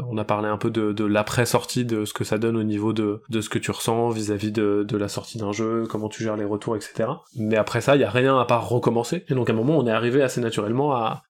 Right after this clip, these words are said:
à la fin de ce qu'on avait à dire sur cette partie-là. Et donc, il a fallu se dire, bah,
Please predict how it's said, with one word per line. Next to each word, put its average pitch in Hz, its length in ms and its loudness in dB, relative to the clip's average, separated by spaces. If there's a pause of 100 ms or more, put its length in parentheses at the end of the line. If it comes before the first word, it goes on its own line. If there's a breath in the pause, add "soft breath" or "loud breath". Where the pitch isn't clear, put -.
à 117 100 4
la 110 140 2
fin 151 280 4
de 131 120 2
ce - 100 -4
qu'on 120 160 0
avait 110 220 2
à 107 80 4
dire 123 240 0
sur - 160 -6
cette - 200 -2
partie-là. 131 440 -4 (200 soft breath)
Et 113 60 -2
donc, 104 200 -4
il 110 100 0
a - 20 -4
fallu 110 240 -2
se 110 60 -4
dire, 143 180 4
bah, 107 380 0